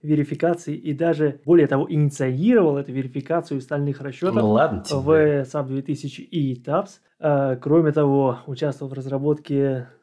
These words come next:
Speaker 1: э, алгоритмов для местной устойчивости и тестирования этих алгоритмов.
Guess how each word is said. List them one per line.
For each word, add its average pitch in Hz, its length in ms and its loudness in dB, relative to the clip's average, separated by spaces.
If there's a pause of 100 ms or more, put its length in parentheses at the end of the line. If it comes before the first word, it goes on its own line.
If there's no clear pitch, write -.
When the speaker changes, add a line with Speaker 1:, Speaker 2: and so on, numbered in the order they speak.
Speaker 1:
э, 156 180 -8
алгоритмов 147 680 0
для 139 380 0
местной 139 460 -4
устойчивости 143 880 -4 (260)
и 165 80 -2
тестирования 143 760 0
этих - 220 -20
алгоритмов. 127 520 -14